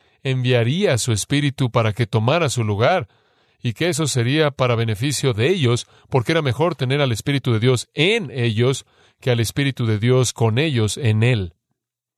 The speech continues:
Ellos oyeron sus promesas repetidas, ellos lo oyeron hablando de la muerte, ellos lo oyeron hablando de la resurrección, ellos lo oyeron hablando de la venida del Espíritu Santo. Todo eso debía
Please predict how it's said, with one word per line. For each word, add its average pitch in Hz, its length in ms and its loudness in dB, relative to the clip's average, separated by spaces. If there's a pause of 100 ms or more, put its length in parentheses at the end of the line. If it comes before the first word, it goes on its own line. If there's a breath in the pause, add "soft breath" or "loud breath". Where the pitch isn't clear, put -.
(420)
Ellos 151 240 -2
oyeron 143 340 2
sus 110 160 -2
promesas 120 460 2
repetidas, 117 680 0 (260 loud breath)
ellos 147 300 0
lo 131 100 2
oyeron 131 400 0
hablando 131 360 2
de 123 60 4
la 117 100 0
muerte, 120 360 0
ellos 147 240 0
lo 123 80 2
oyeron 131 320 2
hablando 123 260 2
de 117 60 4
la 110 80 2
resurrección, 107 680 2 (500 soft breath)
ellos 156 240 0
lo 139 80 2
oyeron 131 320 2
hablando 123 340 2
de 120 100 4
la 113 80 2
venida 113 340 2
del 110 120 2
Espíritu 117 400 0
Santo. 113 460 2 (400 soft breath)
Todo 165 380 2
eso 127 300 -2
debía 113 640 0